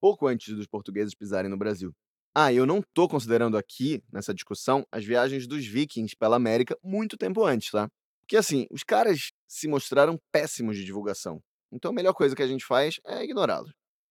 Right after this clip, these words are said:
Então, quando a gente tá falando de descoberta na América, a gente tá falando ali pelos anos mil e quinhentos, pouco antes, um pouco depois. Em mil quatrocentos e noventa e sete, um veneziano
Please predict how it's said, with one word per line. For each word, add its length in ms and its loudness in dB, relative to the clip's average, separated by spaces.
Então, 340 -2
quando 200 -4
a 40 2
gente 240 -6
tá 100 0
falando 640 0
de 120 -4
descoberta 460 -2
na 60 0
América, 380 2
a 20 -2
gente 160 -4
tá 140 0
falando 300 4
ali 120 4
pelos 260 -2
anos 180 -2
mil 120 0
e 60 -4
quinhentos, 480 -6
pouco 260 -2
antes, 200 2
um 60 -8
pouco 200 -2
depois. 320 -2
Em 60 0
mil 180 0
quatrocentos 540 0
e 20 0
noventa 280 -2
e 40 -6
sete, 480 -2
um 140 -2
veneziano 800 2